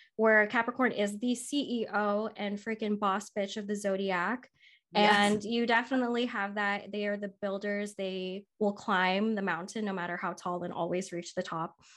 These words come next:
Speaker 1: And you've definitely done that. Um, and there's so much about longevity, and you've done this for fifteen years. And it's just, you have this reassurance of, like, I had this imagery of, like, just this immovable, powerful, like, mountain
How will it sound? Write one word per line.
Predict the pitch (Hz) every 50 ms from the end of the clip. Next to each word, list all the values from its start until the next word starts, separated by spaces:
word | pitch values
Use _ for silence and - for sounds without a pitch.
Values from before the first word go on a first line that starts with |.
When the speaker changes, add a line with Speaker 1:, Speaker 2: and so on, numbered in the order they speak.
| _ _ _ _
Speaker 1:
And | 202 202 190 190 185 185
you've | 185 190 190 -
definitely | - 175 175 - 202 185 180 180
done | 180 - 170 165 170
that. | 170 165 170 175 185 - - _ -
Um, | 175 175 170 170 170 170 180 - - - - _ _ _ _
and | 208 202 190 196 196
there's | 190 190 196
so | - 202
much | 190 185 -
about | - 185 - 202
longevity, | 180 175 180 170 - 170 165 185 180 202 196 202 214 226 214
and | 180 185
you've | 185 190 -
done | - 170 165 175
this | 175 185 -
for | - 185 180
fifteen | - 202 196 - - 208 190 185
years. | 185 180 175 175 180 196 233 262 254 - - - - - - - - _
And | 196 208 202 196 196 190 190 185 185 185 - - - _ _ _ _ _
it's | 214 214 208 -
just, | - 226 220 -
you | 226
have | 214 220 214
this | 214 226 220 220
reassurance | 196 202 208 220 220 - 202 185 190 202 220 -
of, | 208 202
like, | 190 185 175 -
I | 185
had | 190 196 214 208 -
this | 208 202
imagery | - - 190 202 202 202 208 202 190
of, | 185 185
like, | 185 180 170 170 - _ _ _ _ _ _ _ _ _ -
just | 220 202 208
this | 220 208 214 - _
immovable, | - 285 262 254 254 247 247 247 254 240 233 254 247 226 226 208 202 196 196 196 190
powerful, | - 220 208 202 202 208 220 214 - 214 196
like, | 185 180 175 -
mountain | 208 196 196 180 175 185 196 196 - - 185 165 160 165 180 202 208